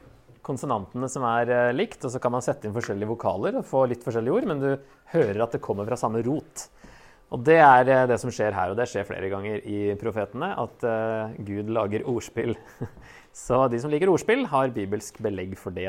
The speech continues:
da. Så, eh, men her er det, altså, ser du moden, en kurv med moden frukt, og så går Gud fra det bildet til å snakke om enden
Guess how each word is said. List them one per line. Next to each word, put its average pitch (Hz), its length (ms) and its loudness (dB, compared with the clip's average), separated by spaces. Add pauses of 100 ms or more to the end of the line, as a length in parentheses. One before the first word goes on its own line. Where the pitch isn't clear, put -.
da. - 40 -12 (1000)
Så, - 160 -2
eh, 139 500 4
men 143 140 -4
her 165 160 6
er 156 100 6
det, 151 80 6
altså, 156 140 0
ser 147 140 2
du 156 100 -2
moden, 151 340 -2
en 147 160 0
kurv 151 200 0
med 160 80 0
moden 147 180 -2
frukt, - 400 -2 (1200)
og - 120 -4
så 151 140 -2
går 123 260 4
Gud 113 280 -2
fra 120 320 2
det 113 240 0 (100)
bildet 131 460 0
til 110 160 -2
å 113 40 -6
snakke 101 280 -6
om 104 140 -6 (100)
enden 107 400 -4